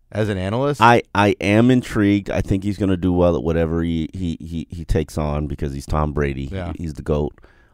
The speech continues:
Speaker 2: um, son of God. Uh, I just don't, I,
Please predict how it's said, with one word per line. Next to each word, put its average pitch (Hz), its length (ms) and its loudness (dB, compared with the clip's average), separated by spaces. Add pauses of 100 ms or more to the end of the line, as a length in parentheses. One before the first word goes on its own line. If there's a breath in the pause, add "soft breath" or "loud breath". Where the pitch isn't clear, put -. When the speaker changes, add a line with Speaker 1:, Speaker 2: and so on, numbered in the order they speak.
(120)
Speaker 2:
um, 78 480 2 (720)
son 85 280 -2
of 69 100 -10
God. 71 400 -6 (500)
Uh, 82 380 2 (260)
I 95 160 2
just 90 480 0
don't, 92 840 0 (600 soft breath)
I, - 160 -4